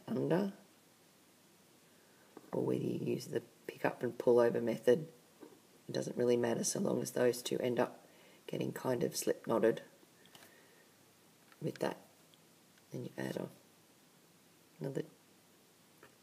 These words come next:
band and move up. Now what I should say is this will actually gather up, um, reasonably. Um, probably you don't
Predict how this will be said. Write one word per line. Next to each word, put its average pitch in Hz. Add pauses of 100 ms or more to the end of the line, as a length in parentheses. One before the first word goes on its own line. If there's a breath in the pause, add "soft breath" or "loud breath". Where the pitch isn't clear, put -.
(120)
band 240 (1300 soft breath)
and -
move 131
up. - (580 loud breath)
Now 143
what 156
I 156
should 160
say -
is 156
this 202
will 240
actually 196
gather 147
up, - (1300)
um, 131 (600 loud breath)
reasonably. 165 (220)
Um, 73
probably 151
you 139
don't 143